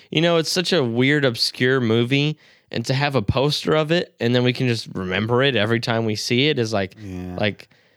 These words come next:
Speaker 1: like, damn, like, I don't know.
Speaker 2: I don't know what I
Speaker 1: Just
Speaker 2: would
Speaker 1: because
Speaker 2: want
Speaker 1: it is
Speaker 2: on
Speaker 1: so
Speaker 2: a,
Speaker 1: unique.
Speaker 2: on a poster of this, though.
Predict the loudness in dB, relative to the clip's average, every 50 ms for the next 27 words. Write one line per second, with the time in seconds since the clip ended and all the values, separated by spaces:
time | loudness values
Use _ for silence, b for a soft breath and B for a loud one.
0 | b b -8 -6 -4 -4 -4 -4 -4 -2 0 0 0 0 -2 -6 -10 -12 -12 -14
1 | -14 -8 -4 -4 -2 -2 -2 -2 -2 0 -2 -2 -2 -4 -6 _ -4 -2 -2 -2
2 | -2 -2 0 0 2 0 0 -2 -2 -2 0 0 0 0 0 0 -2 0 0 0
3 | 0 0 0 0 0 0 0 0 0 0 0 0 2 2 2 0 0 -2 -4 -6
4 | -6 -4 -2 -2 -2 -2 -2 0 0 0 0 -2 -2 -2 -2 -2 -2 -4 -6 -6
5 | -6 -6 -6 -8 -8 -8 -10 -14